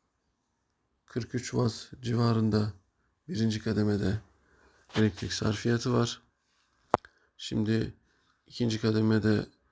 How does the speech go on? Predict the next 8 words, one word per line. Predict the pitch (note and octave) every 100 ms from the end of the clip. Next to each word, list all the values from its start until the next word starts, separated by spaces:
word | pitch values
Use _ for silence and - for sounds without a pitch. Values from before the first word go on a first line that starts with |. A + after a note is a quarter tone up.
| _ -
çalıştırmaya | G#2+ G#2 - G#2+ G#2+ G#2 G#2
devam | A2+ A#2 A2+
edelim. | A2 A2 A2+ A#2
İkinci | - - G#2+
kademedeki | A2 G#2+ A2 A2 A2+ G2 A2+ G#2+ - - - _ _
gücü | A2 G#2+ A2
de | G#2+
görelim. | G2+ G#2+ A#2+ A#2 A#2